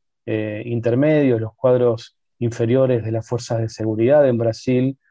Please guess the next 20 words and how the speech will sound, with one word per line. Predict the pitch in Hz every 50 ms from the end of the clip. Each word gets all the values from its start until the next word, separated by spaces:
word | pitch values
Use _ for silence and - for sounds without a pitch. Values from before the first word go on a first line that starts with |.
| _ _ _ -
hay | 117 120 120
además | 120 120 120 123 - -
una | 131 120 110
policía | 117 113 113 113 110 - - 139 131
militarizada | 123 120 113 110 110 110 - 110 107 107 - - - 151 147 135 123 117 117 113 117 _ -
muy | 120 120 120 120
importante, | 117 113 113 110 110 110 - - 131 127 123 120 113 113 120 123 127 - _ _ - _ _ _ -
y | 117 117
los | 117 117 113
cuadros | - - 143 135 135 131 131 120 107
bajos | 123 135 143 - - - 120 113
de | 117 113
las | 113 110
Fuerzas | - 127 123 127 120 -
Armadas | 127 135 156 170 170 165 143 -
se | 156 139
sienten | - 208 226 208 175 165 147
representados | 143 131 131 - - 135 135 135 180 165 131 110
muy | 120 127 123
probablemente | - 120 117 117 117 117 117 120 139 127 123 127 120 139 147 151